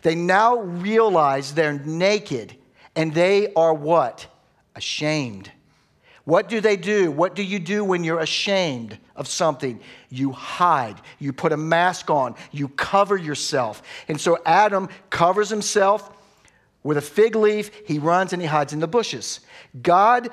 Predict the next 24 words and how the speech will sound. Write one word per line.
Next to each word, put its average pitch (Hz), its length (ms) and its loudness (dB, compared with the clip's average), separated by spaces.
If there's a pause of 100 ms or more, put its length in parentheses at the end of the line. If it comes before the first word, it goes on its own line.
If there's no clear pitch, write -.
shows 220 500 0
up 185 300 0
on 175 180 2
the 160 80 -4
scene, 180 680 -2
and 170 80 -10
he 185 60 0
says, 202 240 0
"Hey, 262 160 2
Adam, 262 380 2 (960)
where 262 200 4
are 277 200 4
you?" 185 380 -2 (1300)
Now, 208 300 2
is 226 180 0
it 220 100 -4
because 247 580 2 (280)
God 214 320 6
had 226 160 2
a 190 60 4
momentary 220 920 2
lapse 175 460 2
of 151 140 -4
sovereignty? 208 760 0